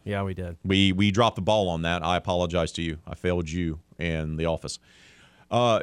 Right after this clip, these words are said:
Speaker 2: it, today is the first day of summer camp for my daughter. It's a big
Speaker 1: Oh.
Speaker 2: day. Big day. Big day in the Parch household 'cause Hattie gets to go back to Camp Steamology. That's her jam. She loves to go,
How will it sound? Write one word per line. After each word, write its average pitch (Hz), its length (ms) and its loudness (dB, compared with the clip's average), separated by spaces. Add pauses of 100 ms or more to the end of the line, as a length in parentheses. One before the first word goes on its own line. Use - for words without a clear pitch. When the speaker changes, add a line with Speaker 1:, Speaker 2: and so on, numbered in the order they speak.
Speaker 2:
it, 107 200 -4
today 127 280 2
is 139 120 0
the 113 80 -2
first - 360 -4
day 120 320 2
of 90 400 -2 (120)
summer 123 500 -2
camp 113 560 -2
for 90 240 -4
my 80 220 0
daughter. 73 540 0
It's - 100 -10
a 160 120 6
big 139 120 8
Speaker 1:
Oh. 110 40 4
Speaker 2:
day. 113 280 4 (160)
Big 175 180 6
day. 123 320 4 (220)
Big 180 160 2
day 247 100 6
in 208 80 4
the 190 60 2
Parch 175 300 2
household 127 600 4 (420)
'cause 113 300 2 (600)
Hattie 139 280 4
gets 127 220 0
to 120 80 -2
go 120 160 2
back 117 220 0
to - 100 -10
Camp 123 320 -2
Steamology. 98 720 0 (180)
That's - 200 -4
her 135 120 4
jam. 147 800 4
She - 220 -4
loves 123 280 2
to - 80 0
go, 139 600 2